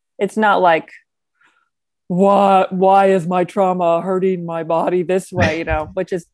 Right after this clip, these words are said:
Speaker 1: the movie, <laughs> the movie.
Speaker 2: Yes. And, and, and which there was more of in the early days of your stuff.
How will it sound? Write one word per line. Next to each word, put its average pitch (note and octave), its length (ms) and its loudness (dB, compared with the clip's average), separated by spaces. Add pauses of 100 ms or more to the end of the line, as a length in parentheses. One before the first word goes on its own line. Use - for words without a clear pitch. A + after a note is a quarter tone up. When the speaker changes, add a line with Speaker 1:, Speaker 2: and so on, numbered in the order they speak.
(100)
Speaker 1:
the B3+ 80 -2
movie, C4 500 -2
<laughs> - 40 -20
the B3+ 460 -4
movie. A3 260 0
Speaker 2:
Yes. F3 320 0
And, A#3+ 240 -2
and, G3+ 340 -2
and E3+ 260 0
which D#3 340 -2
there D3+ 120 2
was C3+ 180 -2
more C3+ 340 -2
of A#2 200 0
in A2+ 120 -10
the A2+ 200 -12
early A#2 640 -2 (240)
days G2+ 640 -2
of G#2 220 -8
your F#2+ 140 -10
stuff. F#2+ 440 -6